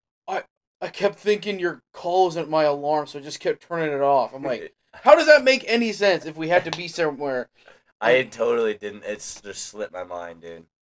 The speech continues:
Speaker 2: I don't know. But anyway, thank, thank Luke. He got everything in the, in the car ready to go. And, uh, what did,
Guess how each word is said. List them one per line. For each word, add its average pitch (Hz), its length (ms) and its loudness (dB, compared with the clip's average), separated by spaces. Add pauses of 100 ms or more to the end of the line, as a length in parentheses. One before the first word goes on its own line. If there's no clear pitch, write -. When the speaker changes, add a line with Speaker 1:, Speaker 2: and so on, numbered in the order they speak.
Speaker 2:
I 92 140 -6
don't 95 120 -4
know. 90 180 -14 (100)
But 113 140 2
anyway, 98 380 -4 (380)
thank, 117 280 -4 (560)
thank 117 260 -4
Luke. 120 400 -4
He 104 220 -14
got 107 260 0
everything 107 580 -4 (400)
in 107 160 -14
the, 98 280 -10 (100)
in 110 160 -12
the 104 160 -4
car 110 380 -2
ready 110 260 0
to 101 80 -10
go. 107 460 0 (120)
And, 92 440 -10
uh, 92 340 -6 (1200)
what 101 140 -6
did, 104 200 -6